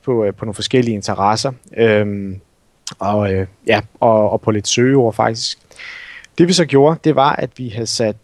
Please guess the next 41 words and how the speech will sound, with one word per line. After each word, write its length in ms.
øh, 200
en, 340
en 260
remarketing-liste 960
op, 220
som 180
skulle 240
opsamle 540
alle 200
dem, 300
der 160
så 360
den 120
her 100
video, 340
og 180
ikke 300
skippede 420
den, 100
men, 180
men 160
så 220
den 120
til 220
ende. 260
Det 120
segment, 440
vi 40
så 160
fik 180
samlet 400
der, 220
jamen 240
dem 260
eksponerede 580
vi 60
så 220
for 220
nogle 200
nye 260
videoer, 440